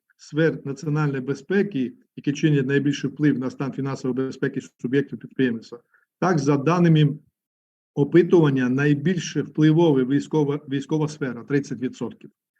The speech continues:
економічна — двадцять три відсотки, внутрішньополітична — вісімнадцять відсотків та зовнішньополітична — п'ятнадцять відсотків.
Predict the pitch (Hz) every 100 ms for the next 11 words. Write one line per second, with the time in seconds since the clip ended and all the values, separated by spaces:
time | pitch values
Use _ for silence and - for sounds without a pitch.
0 | _ _ _ 139 151 160 175 - - 120
1 | 131 143 156 143 139 123 - 110 110 127
2 | 156 160 165 156 160 160 151 143 127 -
3 | 123 120 - 110 113 113 107 110 107 120
4 | 143 160 151 - - 127 135 151 147 135
5 | 131 135 - _ _ _ _ _ 110 104
6 | 117 113